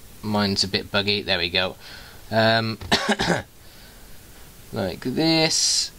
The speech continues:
And as you can see, Minecraft's launched. It's ha-, picked up no problems so far. Um, just a few things to do with the mod pack here.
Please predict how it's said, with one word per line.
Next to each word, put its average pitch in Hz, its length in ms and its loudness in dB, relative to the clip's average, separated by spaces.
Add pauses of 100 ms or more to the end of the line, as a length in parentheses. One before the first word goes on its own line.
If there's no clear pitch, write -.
(160)
And 151 340 6
as 139 180 4
you 135 60 2
can 123 80 2
see, 135 220 6
Minecraft's 127 600 2
launched. 127 400 4
It's 110 180 2
ha-, - 120 -4 (100)
picked - 220 2
up 135 80 2
no 127 160 4
problems 120 460 2
so 117 160 6
far. 147 420 4 (420)
Um, 117 300 4
just 127 220 2
a - 20 0
few 123 160 6
things 113 300 2
to 104 80 2
do 117 100 4
with 107 100 4
the 107 60 4
mod 110 240 4
pack 110 240 2
here. 117 460 4